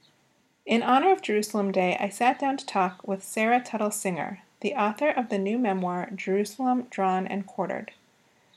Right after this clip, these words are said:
Sarah spent a year living in the old city of Jerusalem, exploring its history, both ancient and recent, as well as its present.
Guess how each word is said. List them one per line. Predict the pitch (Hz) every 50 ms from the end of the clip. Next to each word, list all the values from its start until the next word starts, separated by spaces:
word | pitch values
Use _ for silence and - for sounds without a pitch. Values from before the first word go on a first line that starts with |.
| _ _ _
Sarah | - - - 254 254 277 330 349
spent | 320 - - 254 240 233 -
a | 226 208
year | 208 208 226 226 196 165 170
living | 180 190 190 214 220 220
in | 220 226
the | 226 -
old | - 190 196 202 202
city | - - 202 202 208
of | 214 214
Jerusalem, | - - 214 202 185 185 - - 196 185 - 185 202 196 - _ _ -
exploring | 190 185 - - - - 226 214 220 233 269
its | 302 302 - -
history, | - 240 226 - - - 240 240 240
both | 226 220 180 190 190 - -
ancient | - 196 202 208 208 - 240 226 226 226
and | 262 247 240 233
recent, | 202 196 202 - - 190 185 202 196 - - _ _ _
as | - 202 208 226
well | 233 233 240 247
as | 247 247 247
its | 226 - -
present. | - - - 240 226 220 - 226 - - _ -